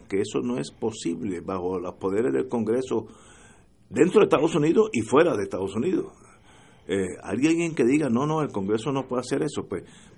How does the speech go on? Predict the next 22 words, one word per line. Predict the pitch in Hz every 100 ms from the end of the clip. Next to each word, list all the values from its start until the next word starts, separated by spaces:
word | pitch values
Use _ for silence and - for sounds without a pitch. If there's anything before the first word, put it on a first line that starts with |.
| -
por | 123
la | 123 120
vía | 165
judicial | 175 165 156 147 139
no | 107
es. | 82 - _ - - _ -
Eh, | 92 95 90 82 - - - -
aquí | 92 - 131
yo | 147 147
digo | 147 151
de | 131 110
forma | 98 113 107 120 113
chistosa | 113 110 113 110 147 131
y, | 98 - 90
y |
tal | - 95 92
vez | 98 95
no | 95 101
tan | 101 98
chistosa, | 104 95 101 95 - -
pero | 101 -
que | -